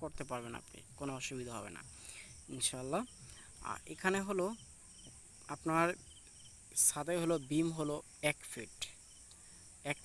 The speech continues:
ফিট হলো ঝুলন্ত বিম। আর আপনার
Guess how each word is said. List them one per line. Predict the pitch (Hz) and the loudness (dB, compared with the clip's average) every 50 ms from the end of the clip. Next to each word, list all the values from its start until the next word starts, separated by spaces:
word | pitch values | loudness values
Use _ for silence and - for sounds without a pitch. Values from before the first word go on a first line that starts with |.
| - | 0
ফিট | - 185 180 180 180 175 | 4 4 4 4 4 0
হলো | 185 190 208 190 151 | 2 2 2 0 2
ঝুলন্ত | 143 143 143 151 147 143 143 147 143 | 2 2 4 4 2 2 0 2 2
বিম। | 165 208 233 233 - - - - - - - - - - - - - - - - - - - - - - - - 147 135 | 2 2 2 0 -4 -12 -14 -14 -16 -18 -18 -18 -18 -18 -18 -20 -20 -20 -18 -18 -18 -18 -18 -18 -18 -18 -12 -6 -2 -2
আর | 131 131 135 | 0 0 -2
আপনার | 131 - 175 175 175 156 | -2 0 2 4 4 4